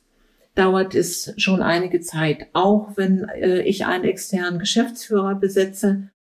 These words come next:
kann man nicht davon ausgehen, dass der erste Ansatz immer gleich der zielführende ist. Äh, aus meiner Erfahrung gibt's dann auch mal jemanden, dem man dann den Vertrag vorlegt und der dann plötzlich, äh,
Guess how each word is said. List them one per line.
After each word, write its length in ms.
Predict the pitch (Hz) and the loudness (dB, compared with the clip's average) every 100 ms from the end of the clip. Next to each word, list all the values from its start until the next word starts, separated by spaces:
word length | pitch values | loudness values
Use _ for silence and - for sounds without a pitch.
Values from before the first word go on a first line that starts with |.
| _ _ | _ _
kann 180 | - 220 | 4 6
man 100 | 226 | 8
nicht 200 | 214 214 | 8 4
davon 300 | 196 196 185 | 0 2 0
ausgehen, 640 | - 190 214 - 214 202 208 | 2 2 2 2 4 4 4
dass 360 | 185 - - _ - | 0 -2 -14 _ -2
der 300 | 170 165 - | 0 0 2
erste 400 | 196 208 - - | 4 4 2 -2
Ansatz 500 | 160 202 185 180 - | 2 2 2 -2 -4
immer 300 | - 185 180 | -4 -2 -2
gleich 320 | 170 160 170 | -2 -2 0
der 160 | 175 175 | -2 -2
zielführende 680 | 190 190 170 - 233 - - | -2 -2 -2 -6 -4 -4 -4
ist. 300 | 202 - _ _ _ _ _ _ _ | -6 -8 _ _ _ _ _ _ _
Äh, 180 | - 349 | 0 0
aus 200 | - - | 0 0
meiner 220 | 175 180 | 0 0
Erfahrung 560 | - 196 196 185 196 196 | 0 0 0 2 2 2
gibt's 240 | 196 196 | 2 -2
dann 160 | - 180 | -4 -2
auch 220 | - 196 | -4 0
mal 180 | 185 175 | 0 2
jemanden, 720 | 185 185 180 175 170 185 190 _ _ _ _ - | 0 2 2 -2 -4 -6 -6 _ _ _ _ -2
dem 220 | 202 196 | 4 6
man 120 | 185 | 6
dann 160 | 190 180 | 4 2
den 140 | 175 | 2
Vertrag 500 | 180 175 - 175 - | 2 -2 0 -2 -2
vorlegt 580 | - 208 190 185 185 - | 2 4 6 4 2 -4
und 220 | 185 185 | -4 0
der 160 | 175 175 | 0 2
dann 200 | 170 175 | 0 0
plötzlich, 720 | 180 170 - 165 - - - | 0 0 -2 -2 -2 -10 -8
äh, 340 | - 170 170 | -2 -2 -2